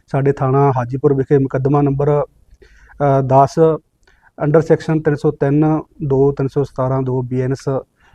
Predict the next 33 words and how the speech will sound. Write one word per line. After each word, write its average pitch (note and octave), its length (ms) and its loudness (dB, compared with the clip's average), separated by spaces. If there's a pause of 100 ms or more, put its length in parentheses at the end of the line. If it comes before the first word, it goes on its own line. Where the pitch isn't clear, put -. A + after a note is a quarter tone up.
ਤਹਿਤ C3+ 240 0
ਇੱਥੇ C#3 440 0
ਥਾਣਾ B2+ 220 -2
ਹਾਜੀਪੁਰ B2 640 -6
ਰਜਿਸਟਰ B2 360 -6
ਕਰਕੇ C3+ 420 -2 (400)
ਇਹਨੂੰ C#3+ 200 0
ਗ੍ਰਿਫਤਾਰ C3+ 360 0
ਕਰਕੇ C#3 380 0
ਫਿਰ C#3+ 180 -2
ਇਹਦੀ C#3 200 0
ਪੁੱਛਗਿੱਛ C3 400 -8
ਕੀਤੀ C3 320 -6
ਗਈ C#3+ 100 2
ਸੀ। C3+ 180 -6 (440)
ਉਸ D#3 140 2
ਪੁੱਛਗਿੱਛ D#3 400 0
ਦੌਰਾਨ D3 280 2
ਸਾਡੇ D3 240 0
ਕੋਲ D3 140 2
ਇਹ D3 60 2
ਗੱਲ C#3 200 -2
ਸਾਹਮਣੇ D3+ 320 0
ਆਈ C#3+ 80 2
ਸੀ - 140 -10
ਵੀ C#3+ 100 -4
ਜਿਹੜਾ D3 160 2
ਇਹਦਾ D#3 200 4
ਭਰਾ C#3 340 2
ਹੈ, A#2+ 60 -6 (560)
ਉਹਦਾ D#3 140 0
ਨਾਂ D#3 100 2
ਸ਼ਰੀਫ D#3 360 2